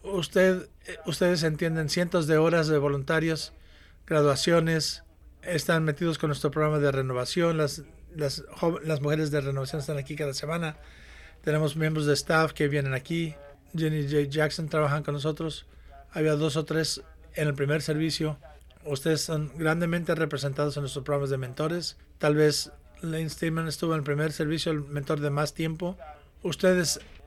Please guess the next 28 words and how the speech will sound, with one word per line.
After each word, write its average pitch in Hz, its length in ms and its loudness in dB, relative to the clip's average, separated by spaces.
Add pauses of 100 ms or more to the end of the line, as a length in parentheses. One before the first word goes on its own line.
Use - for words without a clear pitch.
(140)
se - 220 -2
han 165 320 2 (160)
presentado 170 760 2
con 165 180 -2
Jesús. 175 600 -2 (540)
Estamos 165 420 0
orando 160 300 2
que 156 100 0
la 151 140 4
relación 143 640 0 (280)
continúe, 143 720 0 (120)
que 143 160 2
continúe 147 580 0
encontrando 147 480 0
maneras 143 380 0
de 143 100 2
participar 139 720 -2 (800)
al 143 240 6
servir 160 520 2
a 160 100 0
favor 151 300 4
de 151 60 0
ustedes, 143 540 0 (560)
para 139 200 2
ustedes 143 500 0
y 147 160 -4
con 135 160 -4
ustedes. 123 640 -10